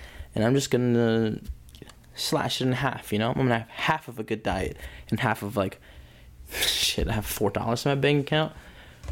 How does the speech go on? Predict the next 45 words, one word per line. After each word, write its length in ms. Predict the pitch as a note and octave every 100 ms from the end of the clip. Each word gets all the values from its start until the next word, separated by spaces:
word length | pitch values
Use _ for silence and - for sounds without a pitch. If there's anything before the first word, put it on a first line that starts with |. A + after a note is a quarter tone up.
| - - -
Let's 160 | -
make 140 | - G2+
this 160 | A2
last." 580 | B2+ C#3+ - - - - -
You 100 | B2+
know, 140 | B2
it's, 120 | A#2+
it's 200 | - C3
a 40 | B2+
balance, 480 | C#3+ C3 A2 -
you 60 | A2
know? 160 | G#2 G#2
When 140 | G#2+
I 60 | G#2
have 280 | C3 C#3
it, 160 | D3 C#3
I'm 160 | G#2 G#2
gonna 100 | G2
prepare 640 | - - C#3+ D3+ D#3 D#3+
for 160 | - G2+
the 80 |
times 320 | F#2+ A2+ A2+ A2
that 100 | F#2+
I 40 |
don't 180 | A2+ C3
have 180 | C#3+ G#2
it. 160 | - - - - -
And 160 | G#2
so, 160 | G#2 G2
you 100 | G2+
know, 180 | F#2 A2
I 80 | G#2+
hope 200 | G#2 F#2+
that, 200 | G#2 - -
that, 260 | - G2 - - -
that 160 | D#2 G2+
eventually 520 | B2+ A3 A3 D#3 C#3+
does 320 | A#2 B2+ A2
balance 320 | - G2 F2
itself 320 | G2+ - - -
out. 160 | - - - - -
But 300 | - D#3 -
speaking 480 | - - D#3+ D#3 D3+
of, 240 | C#3+ C3+
um, 420 | A#2+ A#2 G#2+ F#2+